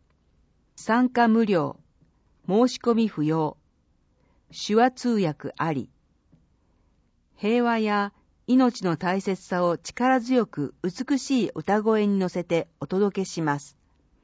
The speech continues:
ぜひお気軽にお越しください。講師プロフィール。広島県出身、幼少期から児童合唱団で平和活動に取り組むなど、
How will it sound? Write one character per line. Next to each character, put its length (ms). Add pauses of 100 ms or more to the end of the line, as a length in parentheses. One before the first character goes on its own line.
(420)
ぜ 180
ひ 160
お 80
気 160
軽 280
に 280
お 60
越 240
し 40
く 120
だ 120
さ 200
い。 120 (1900)
講 220
師 220
プ 100
ロ 140
フ 80
ィ 200
ー 40
ル。 180 (1000)
広 280
島 240
県 220
出 260
身、 360 (400)
幼 240
少 240
期 160
か 120
ら 240 (200)
児 160
童 220
合 180
唱 260
団 260
で 280 (100)
平 240
和 140
活 280
動 200
に 100
取 220
り 20
組 200
む 60
な 160
ど、 200